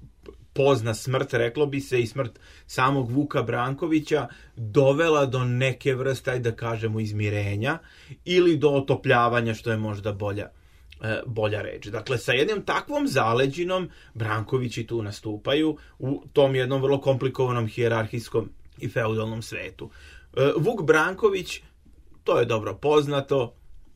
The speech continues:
oženio je ćerku kneza Lazara, dakle, postao je zet kneza Lazara, pri tome E, Vuk Branković nema neku veliku titulu. Znamo kasnije to, o tome Marko Šujica, recimo, u novije vreme, uvaženi kolega,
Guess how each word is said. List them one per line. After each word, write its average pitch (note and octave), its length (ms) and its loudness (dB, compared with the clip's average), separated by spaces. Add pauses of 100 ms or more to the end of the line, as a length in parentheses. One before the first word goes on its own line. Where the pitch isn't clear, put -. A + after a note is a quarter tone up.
oženio A2+ 520 2
je G2+ 100 -8
ćerku G2+ 460 -10 (600)
kneza - 360 -14
Lazara, C#3+ 500 0
dakle, A#2 340 -6 (240)
postao A#2 380 0
je A2+ 60 4
zet A2 320 -2
kneza G2+ 420 -6
Lazara, D#3 520 0 (240)
pri E3 220 2
tome C#3 360 0 (220)
E, C3 200 2
Vuk D3+ 220 6
Branković D#3 560 2
nema D3 520 2
neku B2+ 480 -2
veliku A2 400 2
titulu. D#3+ 560 0 (260)
Znamo D#3 480 2
kasnije D#3 560 0
to, C#3+ 120 4
o C3 180 4 (200)
tome C3+ 260 0
Marko B2 320 -2
Šujica, A2+ 440 -4
recimo, A2 360 -6
u A2+ 80 -6
novije A2+ 280 -4
vreme, A2+ 280 -6
uvaženi A2 400 -8
kolega, A2 440 -6